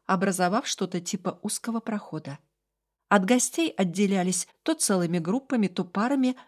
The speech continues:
то поодиночке. Торжественно приближались к трону. А дальше кто низко кланялся, кто целовал руку Астрию.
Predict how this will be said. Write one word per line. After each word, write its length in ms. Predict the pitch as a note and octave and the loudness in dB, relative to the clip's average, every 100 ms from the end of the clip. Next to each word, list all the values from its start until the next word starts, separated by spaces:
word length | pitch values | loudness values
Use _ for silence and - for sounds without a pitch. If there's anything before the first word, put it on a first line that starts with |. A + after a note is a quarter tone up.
| _ - | _ -2
то 120 | C4+ | 0
поодиночке. 920 | C4 A#3 F#3+ G#3 D#3 C#3+ - D3 D3+ _ _ _ _ _ _ _ _ _ | 4 4 4 2 2 -2 -4 -8 -12 _ _ _ _ _ _ _ _ _
Торжественно 760 | - G3 F#3 G3+ F#3+ - F#3 F3+ | 2 4 6 4 2 0 0 0
приближались 760 | F3+ E3 E3+ D3+ F#3+ G#3+ B3 | -2 -4 -2 -2 -2 0 -2
к 80 | - | -6
трону. 500 | - D#3+ C#3+ D3+ C#3 _ _ _ _ _ - | -8 -6 -6 -8 -10 _ _ _ _ _ 2
А 140 | F#3+ | 4
дальше 500 | F#3 F4 - - D3 - _ - | 4 2 2 0 -2 -8 _ -10
кто 200 | - D#4+ | 0 4
низко 360 | A#3+ G#3 - | 6 4 2
кланялся, 680 | F3 D#3+ D#3 G#3+ C#4+ - D4+ D4 _ _ _ _ - | -4 -4 -4 -4 -4 -4 -6 -10 _ _ _ _ -10
кто 260 | - C4+ | 0 2
целовал 600 | D#4 - C4+ A#3 B3+ D4 | 2 2 2 2 2 2
руку 400 | F3 D3+ - D#3+ - | 0 -2 -8 -10 -8
Астрию. 680 | D#3 - - D#3+ D3+ D3+ | -8 -10 -10 -10 -8 -10